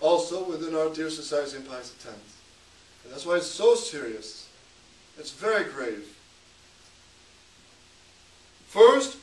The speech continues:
agreement was with the Freemasons. Cardinal Bea actually flew from Rome in nineteen sixty-two to New York City. He met with the Jewish B'nai B'rith, which is the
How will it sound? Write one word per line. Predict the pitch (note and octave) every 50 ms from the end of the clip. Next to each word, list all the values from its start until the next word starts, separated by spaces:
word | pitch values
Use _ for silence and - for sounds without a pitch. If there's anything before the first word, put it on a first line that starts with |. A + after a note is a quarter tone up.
| - - -
agreement | - F3 E3+ E3 F3 F3 F3+ F#3+ G3+ G#3+ G#3+ - F3+
was | F3 F3 E3+
with | F3 G3 G3 -
the | F#3+ F#3
Freemasons. | - F3 F3+ F3+ F3 F3 F3 - - - - C3 A#2 - - - - - - - - - - - - - - - - - - - - - - -
Cardinal | - E3+ E3+ F#3 G#3 G#3+ G#3+
Bea | G#3 - A3 G#3+ G#3 G3 F#3+ F#3+ G3 F#3
actually | D#3 D#3+ E3+ - E3+ D#3+
flew | D#3 - - E3 F3+ G3+ A3+ -
from | - A3+ G#3+ G#3 F#3+
Rome | F#3 F#3 F3 E3+ E3+ E3+ E3+ E3+ - - - - - - -
in | C#3+ C3 C#3
nineteen | C3+ D3+ D#3 - E3 E3+ E3 D#3+
sixty-two | - - E3+ E3 E3 - - - F#3 E3+ - - F3 D3+ C3 B2+ C3 C#3 - - - - - - - - - - - - - - - - - - - - - - -
to | - - F3 E3+ E3+ E3+ E3 D3+
New | D#3+ F3
York | F#3+ F#3 F3+
City. | F3+ - F#3+ F#3+ F3+ D3+ B2 - - - - - - - - - - - - - - - - - - -
He | - D#3+
met | D#3+ - G3 G#3 G#3 G3+
with | G3 F#3+
the | F#3 F3+
Jewish | F#3 - F#3 G3+ G#3 G3+ G3+ -
B'nai | - F3 F3 F3+ F#3 F#3 F3+
B'rith, | E3 D#3 D#3 D#3+ D#3+ E3 - - D#3
which | D#3+ D#3+ D#3 -
is | D#3 C#3+ - -
the | C#3+ C#3 C#3 C#3 C#3 C3+